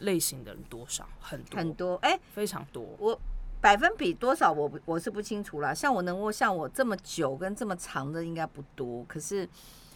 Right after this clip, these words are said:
Speaker 2: 使用率很高，他们就是一个每天的要去看的一件事情，对。
Speaker 1: 嗯，对，对。
Speaker 2: 可是不知道这个平台能够多久，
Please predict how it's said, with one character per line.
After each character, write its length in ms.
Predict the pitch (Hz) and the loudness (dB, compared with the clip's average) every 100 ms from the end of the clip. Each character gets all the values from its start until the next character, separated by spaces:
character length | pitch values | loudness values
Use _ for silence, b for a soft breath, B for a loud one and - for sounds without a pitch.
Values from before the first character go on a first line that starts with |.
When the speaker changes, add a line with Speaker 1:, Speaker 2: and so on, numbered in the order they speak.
| B B | B B
Speaker 2:
使 220 | - 202 | -4 2
用 180 | 254 277 | 4 4
率 100 | 277 | 4
很 160 | 240 143 | 0 0
高， 340 | - 147 151 | 2 6 6
他 160 | - 233 | 4 2
们 80 | - | 2
就 100 | 233 | 0
是 100 | 226 | 0
一 140 | 214 | 0
个 100 | 196 | 2
每 220 | 175 147 | 0 0
天 300 | 135 - 202 | -4 -2 0
的 160 | 202 170 | 2 2
要 180 | 170 165 | 2 0
去 180 | - 165 | 0 -6
看 340 | - 185 147 | -2 -2 -2
的 60 | 117 | -6
一 100 | 123 | -8
件 240 | 139 123 | -6 -8
事 220 | - - - | -8 -10 -12
情， 180 | - - - - | -14 -14 -20 -20
对。 80 | - - - - | -18 -18 -18 -10
Speaker 1:
嗯， 220 | 185 165 160 - - | -8 -8 -10 -14 -10
对， 340 | 170 147 131 - - | -8 -8 -8 -14 -14
对。 120 | - | -12
Speaker 2:
可 100 | 185 | -10
是 580 | 214 247 240 226 208 - - | -8 -6 -4 -2 -4 -6 -6
不 100 | 240 | -6
知 140 | 233 | -2
道 180 | 233 214 | 2 2
这 80 | 196 | 2
个 80 | 180 | -4
平 160 | 165 | -4
台 160 | 165 147 | -4 -4
能 180 | 147 147 | -6 -2
够 400 | 175 156 143 170 - - - - | -2 0 -4 -6 -16 -20 -20 -10
多 180 | 170 165 | 0 0
久， 320 | - 151 - | 0 -4 -4